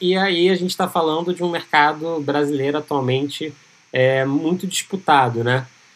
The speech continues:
É, eu queria primeiro perguntar ao Ulisses, Ulisses, você que já teve do lado do música como distribuidora, atualmente como uma plataforma tecnológica que também faz distribuição,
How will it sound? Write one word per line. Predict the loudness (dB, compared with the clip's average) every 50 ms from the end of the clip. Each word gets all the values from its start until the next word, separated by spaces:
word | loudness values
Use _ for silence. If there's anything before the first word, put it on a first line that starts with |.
| _ _ 0
É, | 4 4 4 4 4
eu | 2 2 0 2
queria | 0 0 0
primeiro | 0 2 4 4 4 6 4
perguntar | 4 2 2 4 4 4 6
ao | 6 6
Ulisses, | 4 4 2 2 2 2 0 2 2 0 0 0 0
Ulisses, | 0 0 0 0 -2 -4
você | -4 -4 -2 -2 0 -2
que | -2 -2 0 0
já | 0 0
teve | 0 0 2 2 4 4 4 2
do | 2 2 4
lado | 4 4 4 4 2
do | 2 2 2
música | 2 2 0 0 -2 -4 -6
como | -4 -2 0 0 0 -2
distribuidora, | -4 -6 -8 -6 -6 -2 0 0 2 6 6 6 6 6 4 2 -2 -6 -12 _ _ _ _ _ -4
atualmente | -2 0 2 2 4 4 4 4 2 2 -2 -4
como | 0 2 4 4 4 4
uma | 2 4 4 2 2 0 -4 -8 _ _ _ _ _ _ _ _ _ _ _ _ -2 0
plataforma | 2 2 2 2 0 2 4 4 4 2
tecnológica | 2 -2 0 0 2 4 6 6 4 4 2 -2 -8
que | -10 _ 0
também | 2 4 4 4 4 4
faz | 2 2 0
distribuição, | -2 -2 -8 -8 -6 -2 0 2 2 2 0 0 2 2 2 2 0 -2